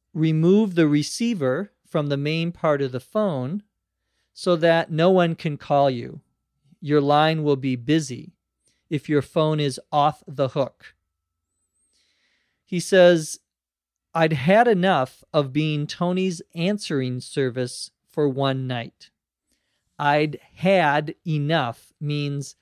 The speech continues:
I did not want to take any more. I did not want to participate anymore in this activity.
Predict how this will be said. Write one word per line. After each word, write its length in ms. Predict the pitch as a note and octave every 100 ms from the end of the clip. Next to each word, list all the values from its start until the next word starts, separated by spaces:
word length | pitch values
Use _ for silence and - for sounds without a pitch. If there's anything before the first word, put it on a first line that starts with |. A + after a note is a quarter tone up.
| _ _ _ -
I 120 | D3
did 280 | C3+ E3 F3+
not 380 | E3 D#3 D#3
want 400 | D3+ D3 D3 D3
to 160 | - D3
take 460 | B2+ - E3+ E3 D#3+
any 260 | D3 C#3
more. 460 | C3 B2+ B2 G#2+ -
I 120 | C3+
did 240 | C3+ D3+ D3
not 260 | D3 C3+
want 380 | C#3 C#3 C#3 -
to 480 | - C#3 B2+ B2+ B2 - _ _ -
participate 840 | D3+ C#3 A#3 A#3+ F3 - D3 C3+
anymore 560 | D#3 C#3 C3+ C3+ C3+ C3+
in 160 | C3 C3+
this 240 | C#3+ -
activity. 840 | B2+ A#2+ - G3 D#3+ B2 A#2+ F3